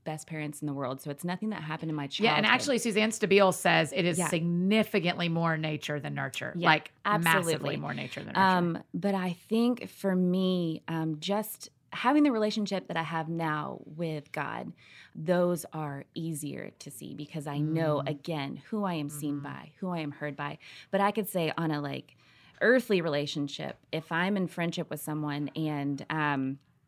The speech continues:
Speaker 1: like, I'll present an idea, like, just be sensitive with that, because if I feel unseen or unheard, then more than likely it's gonna turn to kind of like, <laughs> if I'm unhealthy, a rabbit hole of, like,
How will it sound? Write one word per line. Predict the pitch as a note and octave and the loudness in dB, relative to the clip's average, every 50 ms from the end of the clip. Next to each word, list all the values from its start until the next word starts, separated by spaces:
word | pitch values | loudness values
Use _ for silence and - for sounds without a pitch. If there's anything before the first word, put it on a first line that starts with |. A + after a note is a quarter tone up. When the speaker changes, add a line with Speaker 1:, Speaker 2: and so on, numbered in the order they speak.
| _ _ _ | _ _ _
Speaker 1:
like, | - F3+ D#3+ - - | 0 0 0 2 4
I'll | - F3+ F3+ | 4 4 2
present | F3+ - G3 F#3 D#3 F3 F3 | 2 0 -2 -2 0 0 -2
an | F3 E3+ | 0 0
idea, | D#3+ D3+ D3 C#3 C#3+ C#3+ A2+ B1+ - - _ _ _ _ - - - - - _ - | -2 -2 -4 -4 -4 -4 -4 -4 -6 -8 _ _ _ _ -20 -20 -20 -20 -20 _ -6
like, | E3+ D#3+ - - _ | -4 -4 -6 -6 _
just | - - G3 F#3+ F#3+ - | -2 0 0 0 0 -4
be | - G#3+ | -4 -4
sensitive | G#3 - - D#3+ F#3 G#3+ G#3+ G3 E3+ D#3+ - | -4 -2 -2 -2 0 0 0 -2 -2 -2 -2
with | D#3 D3 - | -6 -8 -6
that, | - C#3 - - _ | -8 -10 -10 -8 _
because | E3+ D3+ - F3 F3 D#3 | -8 -6 -2 -2 -2 0
if | F3+ E3 - | -2 -2 -2
I | D#3+ E3+ F3 | -4 -4 -4
feel | - - F3+ F3+ F3+ | -4 -4 -4 -2 -2
unseen | F3 E3+ E3 - - E3+ E3 E3+ | -2 -4 -6 -4 -4 -4 -2 -2
or | F3 E3 | -2 -2
unheard, | D3+ D3+ C#3+ - - D#3+ E3+ F#3 G3+ G#3 G#3 - - | -2 -4 -6 -6 -6 -4 -2 -2 -2 -4 -6 -8 -6
then | E3 E3+ D#3 | -4 -2 -2
more | D#3+ D#3 D#3+ E3 E3+ | 0 0 0 0 0
than | F3 E3 D#3+ | 0 0 -2
likely | D3+ D3+ D#3 - - F3 E3 | -2 -4 -6 -6 -6 -6 -6
it's | D#3 - - | -6 -8 -8
gonna | - D#3+ D#3 D3 | -8 -6 -6 -6
turn | C#3+ - - - D3+ D3+ D3 D3 D3 C#3 C#3+ - - | -8 -10 -10 -8 -6 -4 -4 -4 -4 -6 -8 -12 -12
to | - D#3 D3+ D3 | -10 -10 -10 -10
kind | C#3+ - - D3+ D3+ | -12 -10 -8 -8 -8
of | D3 | -6
like, | D3+ D3 C3+ B2+ C3 _ _ _ _ _ _ _ - - _ _ | -8 -8 -10 -10 -12 _ _ _ _ _ _ _ -20 -20 _ _
<laughs> | F3+ F3+ E3+ C#3 B2+ C3+ D3+ C#3+ E3+ - E3 D#3+ - _ _ | -4 -2 -2 -6 -8 -10 -10 -10 -6 -6 -6 -6 -6 _ _
if | - G3+ G3 - | -6 -6 -6 -4
I'm | D#3 D#3 | -4 -2
unhealthy, | D#3 D3 D3 E3+ E3 E3+ - D#3+ | -2 -2 0 -2 -2 0 0 0
a | C#3+ | 2
rabbit | C#3+ D#3 D#3 D3 D3 D3 | 4 2 2 2 0 -4
hole | D#3+ D#3+ D3+ | -2 -4 -2
of, | C#3+ | 0
like, | D3 C3+ C3+ | -2 -2 -2